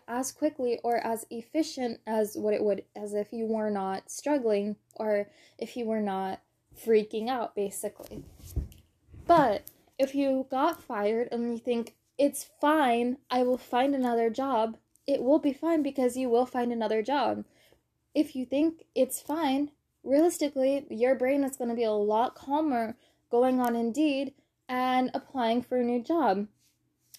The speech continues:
Therefore, you're able to start that job process. You're able to start that pr-,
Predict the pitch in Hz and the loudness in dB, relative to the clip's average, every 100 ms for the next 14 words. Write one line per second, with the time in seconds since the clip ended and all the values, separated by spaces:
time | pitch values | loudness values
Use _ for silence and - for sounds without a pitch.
0 | _ 254 311 320 240 240 233 233 _ _ | _ 4 4 4 0 0 -2 -6 _ _
1 | 254 240 285 294 294 - 254 269 269 240 | -6 -2 2 2 0 -2 -2 -2 0 -2
2 | 220 226 226 240 - 202 202 233 233 233 | -2 -2 -2 -4 -6 -6 -4 -6 -6 -4
3 | - 247 294 - - - 247 269 226 208 | -2 0 -2 -4 -10 -6 -4 -2 -2 -2
4 | 208 - _ _ _ _ _ _ - - | -2 -8 _ _ _ _ _ _ -20 -12